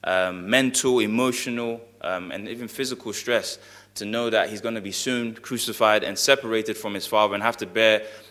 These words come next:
our sins in his body on the tree. He could have easily have faltered at that point and said, "I can't do this. This is too much." But at that point, he still believes that his father will,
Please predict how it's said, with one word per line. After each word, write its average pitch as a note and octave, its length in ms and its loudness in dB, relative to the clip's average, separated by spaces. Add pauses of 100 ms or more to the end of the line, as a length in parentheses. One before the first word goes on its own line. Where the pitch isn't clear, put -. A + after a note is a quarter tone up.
our G2+ 180 2
sins A#2 320 -2
in G#2 60 -4
his G2+ 120 -6
body G#2+ 240 0
on G2+ 100 -4
the G2 80 -4
tree. A2 260 -4
He B2 100 -6
could A#2+ 120 -4
have A2 180 -6
easily A#2+ 460 -2
have G2+ 120 -8
faltered A2 320 -2
at F2+ 80 -2
that F#2+ 180 0
point G2 140 -6
and F2+ 100 -8
said, G#2 80 -2
"I G2 80 2
can't F#2+ 280 -2
do G2+ 80 -10
this. F2+ 260 -8
This - 160 -8
is F#2 100 -6
too B2+ 200 -8
much." A#2 360 -2 (320)
But E2+ 120 0
at F#2+ 120 -2
that C#3 220 4
point, G#2 260 0 (300)
he G2+ 140 -10
still A2 560 2 (560)
believes A2 400 -2
that F#2 100 0
his G2+ 160 -8
father G#2+ 500 2 (120)
will, G2 420 0